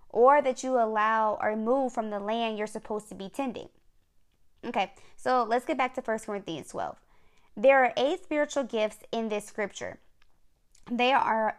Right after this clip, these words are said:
they are as follows. Number one, help each other. Some people are helpers.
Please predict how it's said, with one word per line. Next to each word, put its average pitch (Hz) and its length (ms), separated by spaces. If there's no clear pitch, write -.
they 233 180
are 208 400
as 214 200
follows. 104 380
Number 240 220
one, 294 380
help 240 260
each 208 100
other. - 300
Some 208 140
people 254 240
are 240 100
helpers. - 540